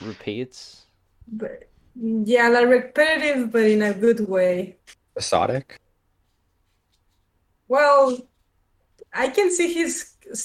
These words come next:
Speaker 2: the consistency
Speaker 1: Yeah,
Speaker 2: in
Speaker 3: Mm-hmm.
Speaker 1: yeah.
Speaker 2: his work. And I like that. And, I mean, I'm not a huge fan, but I can totally say that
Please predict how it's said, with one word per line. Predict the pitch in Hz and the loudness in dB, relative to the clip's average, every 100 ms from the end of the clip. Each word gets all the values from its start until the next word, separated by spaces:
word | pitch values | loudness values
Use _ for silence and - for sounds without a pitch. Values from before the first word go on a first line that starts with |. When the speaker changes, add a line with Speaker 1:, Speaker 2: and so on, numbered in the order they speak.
| 247 | 0
Speaker 2:
the | 262 | 2
consistency | 269 254 - 339 - 226 185 185 - - _ _ - | 4 0 0 -6 -4 -4 -4 -8 -14 -16 _ _ -4
Speaker 1:
Yeah, | 131 240 | 4 6
Speaker 2:
in | 254 277 | 6 2
Speaker 3:
Mm-hmm. | 90 - | 0 0
Speaker 1:
yeah. | 240 | 2
Speaker 2:
his | 262 247 262 254 - - - _ _ - | 6 6 6 2 -6 -10 -14 _ _ -2
work. | 226 208 - - - _ _ _ _ _ _ _ _ - | 0 2 0 -8 -20 _ _ _ _ _ _ _ _ -8
And | 220 220 220 220 | -2 0 0 2
I | 240 269 | 2 4
like | 277 262 | 2 0
that. | 214 180 - - - | -2 -4 -6 -10 -12
And, | - 214 214 208 | -6 -4 -4 -4
I | 233 254 | 0 0
mean, | 269 | 2
I'm | 262 | 2
not | 269 302 302 | 2 0 -2
a | - | -4
huge | 269 254 - | -8 -6 -6
fan, | 202 202 247 277 262 - | -2 -2 -2 -6 -12 -10
but | 214 233 | -4 0
I | 226 220 220 196 - | 2 2 0 -4 -4
can | 226 220 214 | -2 -2 -2
totally | 233 233 214 202 | -2 -2 -2 -4
say | 202 214 202 190 | -6 -4 -4 -2
that | 185 180 175 170 | -2 -2 -6 -10